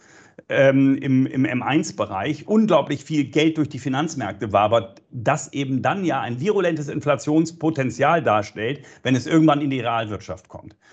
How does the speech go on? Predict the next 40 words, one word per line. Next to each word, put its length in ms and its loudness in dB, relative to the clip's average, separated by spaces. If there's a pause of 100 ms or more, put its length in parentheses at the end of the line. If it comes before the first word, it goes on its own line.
(120)
Und 100 -6
deswegen 340 2
glaube 300 2
ich, 100 -4
der 160 -4
sauberere 760 0
Weg 280 -6
wäre, 420 -2 (180)
im 220 -2
Wege 260 4
der 180 -2
M 100 -6
M 200 -6
T 420 2 (160)
gewisse 500 0
Mittel 380 2
zu 180 -8
schaffen, 400 -2
die 220 -12
investiv 960 -2 (320)
dann, 600 0
äh, 140 -4
eingesetzt 640 0
werden, 480 -2 (140)
nicht 520 0
nur 220 4
beschlossen 480 0
werden 240 -2
können 200 -6
durch 200 -6
eine 240 -2
Regierung, 440 4
sondern 280 -4
da 100 2
muss 220 -2
in 120 -4
der 120 2
Tat 320 0
die 100 -4
Notenbanken, 840 0